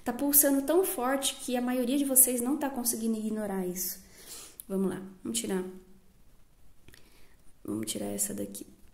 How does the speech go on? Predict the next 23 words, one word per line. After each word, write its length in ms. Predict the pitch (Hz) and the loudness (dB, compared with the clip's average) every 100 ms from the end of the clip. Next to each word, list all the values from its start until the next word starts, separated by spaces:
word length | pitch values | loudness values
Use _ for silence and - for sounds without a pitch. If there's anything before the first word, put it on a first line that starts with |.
| - - - | -20 -18 -8
só 260 | - - | -6 -6
pra 220 | 202 - 196 | -6 -6 -4
gente 420 | 190 190 - - - - | -2 -2 -4 -6 -12 -14
finalizar 600 | - - 208 202 196 185 | -14 -10 -6 -4 -4 -4
todo 220 | 190 190 | -4 -4
o 40 | 190 | -2
processo. 580 | 190 190 - 214 - 285 | 0 2 2 2 2 2
Olha 80 | |
lá, 120 | 226 175 | -2 -2
eu 60 | |
falei 260 | - 214 220 | -2 0 2
da 100 | 196 | 2
vitória, 540 | 196 190 - 277 - - - - - | 0 -2 -2 0 -2 -6 -14 -18 -4
eu 120 | 214 | 0
não 60 | 214 | 0
falei 600 | - 113 226 233 - - - - - - | 0 2 2 2 -2 -10 -16 -18 -20 -4
que 500 | 226 208 202 - - | 0 2 0 -4 0
todos 320 | 247 240 226 | 4 4 4
nós 220 | 214 208 202 | 0 0 0
ser-, 360 | 220 196 190 | 0 0 0
seres 340 | 190 202 196 196 | 0 0 0 2
humanos 380 | 190 208 202 | 2 2 0
temos 520 | - 202 196 190 - | -2 0 2 2 2